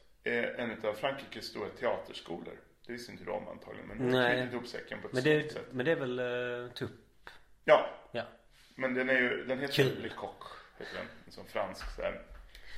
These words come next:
Speaker 1: clownskola.
Speaker 2: Franska namn är ju bättre än oss andra.
Speaker 1: Absolut, absolut.
Speaker 2: Alltså, b-, men b-, bara det här liksom att de hade ett,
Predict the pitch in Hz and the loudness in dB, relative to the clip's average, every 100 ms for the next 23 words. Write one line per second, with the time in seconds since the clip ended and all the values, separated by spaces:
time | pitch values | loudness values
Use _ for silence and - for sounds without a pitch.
0 | - - 120 113 - - 110 - - 147 | -10 -4 0 2 0 -6 -8 -10 -8 -2
1 | 160 165 - 139 165 113 110 123 98 95 | -2 -2 -4 -2 -2 -2 -4 -4 -4 -6
2 | 95 98 98 98 - - - 98 98 107 | -10 -12 -12 -12 -12 -14 -14 -16 -14 -10
3 | 98 95 98 - 101 101 92 - - - | -10 -8 -10 -10 -8 -6 -6 -10 -10 -10
4 | - - - - - - - - - - | -10 -12 -12 -12 -12 -12 -12 -14 -14 -14
5 | - 104 110 - 123 113 143 135 127 117 | -10 -8 -4 -4 -4 -4 -6 -4 -4 -2
6 | 127 131 131 127 120 117 113 101 - 107 | -2 0 2 2 2 4 2 0 -4 -6
7 | - 107 101 104 - - | -4 -4 -2 -4 -6 -16